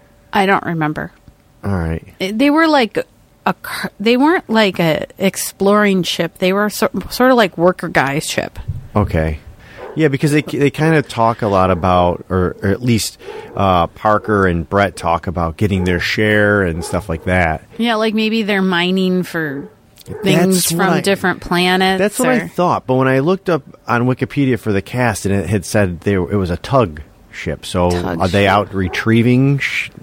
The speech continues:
Speaker 2: like, dead
Speaker 1: Maybe.
Speaker 2: ships?
Speaker 1: I
Speaker 2: I
Speaker 1: don't
Speaker 2: don't know.
Speaker 1: know.
Speaker 2: Does it matter?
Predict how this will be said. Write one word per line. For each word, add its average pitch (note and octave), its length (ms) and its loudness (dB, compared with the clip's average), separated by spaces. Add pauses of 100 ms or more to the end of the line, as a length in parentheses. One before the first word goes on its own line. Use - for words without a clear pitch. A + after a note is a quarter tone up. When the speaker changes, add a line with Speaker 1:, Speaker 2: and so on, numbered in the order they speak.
Speaker 2:
like, - 280 -4
dead E3 120 0
Speaker 1:
Maybe. E3+ 520 0
Speaker 2:
ships? E3+ 160 -10
Speaker 1:
I F#3 120 0
Speaker 2:
I - 20 0
Speaker 1:
don't G3 200 2
Speaker 2:
don't - 20 -
know. E3 360 0
Speaker 1:
know. D#3 80 -10
Speaker 2:
Does A#2 160 -6
it C#3+ 60 -4
matter? C#3 340 0